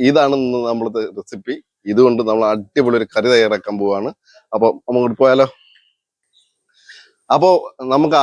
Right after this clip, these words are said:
ആദ്യം ചെയ്യേണ്ടതെന്ന് പറഞ്ഞാൽ ഇവനെ ഒന്ന് വൃത്തിയാക്കലാണ്. അപ്പൊ നമുക്ക് അതൊന്ന് ചെയ്തിട്ട് വന്നാലോ? പെട്ടെന്ന് വരാം.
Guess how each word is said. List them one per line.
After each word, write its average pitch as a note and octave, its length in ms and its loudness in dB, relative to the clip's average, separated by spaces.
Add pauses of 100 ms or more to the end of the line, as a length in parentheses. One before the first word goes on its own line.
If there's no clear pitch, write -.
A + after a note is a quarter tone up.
ആദ്യം F3 260 0
ചെയ്യേണ്ടതെന്ന് C3+ 340 0
പറഞ്ഞാൽ A#2+ 260 -4
ഇവനെ C3 240 -4
ഒന്ന് B2 160 -6
വൃത്തിയാക്കലാണ്. A2+ 600 -2 (300)
അപ്പൊ A2 200 -10
നമുക്ക് A#2+ 240 0
അതൊന്ന് A#2 200 -2
ചെയ്തിട്ട് B2 280 2
വന്നാലോ? A2+ 240 0 (500)
പെട്ടെന്ന് C3+ 320 0
വരാം. F2+ 180 -2